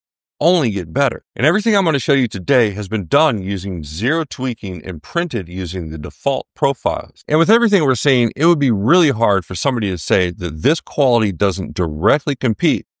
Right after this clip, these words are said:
with top brands and manufacturers. Almost anybody can win a race once, but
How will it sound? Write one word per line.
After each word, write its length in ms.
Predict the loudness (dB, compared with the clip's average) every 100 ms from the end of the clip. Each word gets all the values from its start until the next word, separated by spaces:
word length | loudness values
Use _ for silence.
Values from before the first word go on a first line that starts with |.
| -10
with 160 | -10
top 320 | -6 -4 -4 -2
brands 440 | 0 2 2 -2
and 200 | -6 -4
manufacturers. 880 | -4 -6 -2 0 0 0 -8 -12 -16 _ _ _ _ _ _ _ -2
Almost 260 | 2 2
anybody 320 | 2 2 2 0
can 200 | 0 2
win 120 | 2
a 80 | 2
race 400 | 2 0 -6 -16 _
once, 560 | -6 -4 -4 -6 -20 -20 _ _ _
but 280 | 0 0 -2